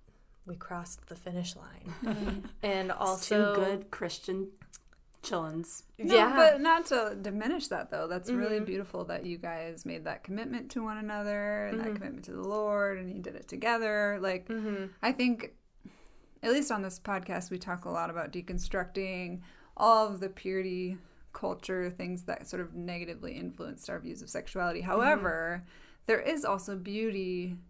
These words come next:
Speaker 2: in, in, you know, trusting the Lord in the process, committing to
Speaker 1: Mm-hmm.
Speaker 2: one another, and
Speaker 1: Yeah.
Speaker 2: choosing,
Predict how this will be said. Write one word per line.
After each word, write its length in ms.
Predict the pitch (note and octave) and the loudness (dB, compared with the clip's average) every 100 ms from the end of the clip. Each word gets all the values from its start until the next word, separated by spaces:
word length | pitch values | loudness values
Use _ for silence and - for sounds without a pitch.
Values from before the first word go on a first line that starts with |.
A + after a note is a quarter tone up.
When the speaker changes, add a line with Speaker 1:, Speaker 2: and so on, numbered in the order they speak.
| - - - - - | -20 -20 -20 -20 -8
Speaker 2:
in, 320 | A3 G3+ F#3+ - | -4 -4 -4 -6
in, 460 | G3 F#3 F3 F3+ - - - - | -4 -4 -4 -6 -12 -20 -20 -8
you 140 | G3 | -4
know, 300 | F#3 E3 E3 E3+ _ - - _ _ - _ _ - - _ _ _ _ | -2 -4 -6 -10 _ -20 -20 _ _ -20 _ _ -20 -20 _ _ _ _
trusting 540 | - D4 D4 - C4+ B3 | 2 4 4 4 4 6
the 100 | A3+ | 4
Lord 360 | G#3+ G#3 G#3 G#3 | 2 2 2 0
in 80 | |
the 100 | G3+ | -2
process, 600 | F#3+ G3 F#3 F#3 F#3+ F#3 | -2 0 0 0 -2 -2
committing 440 | - G#3 A3 A#3 G#3 | -4 -2 0 0 -2
to 80 | F#3+ | -2
Speaker 1:
Mm-hmm. 80 | G#3 | 0
Speaker 2:
one 120 | G3 | -2
another, 480 | G3 F3+ F3+ F3+ F3 | -2 -2 -2 0 -2
and 120 | F3 F3 | -4 -6
Speaker 1:
Yeah. 140 | G3 G3+ | -4 -4
Speaker 2:
choosing, 520 | F#3+ F#3 F3 F3 F3 | -4 -4 -4 -6 -8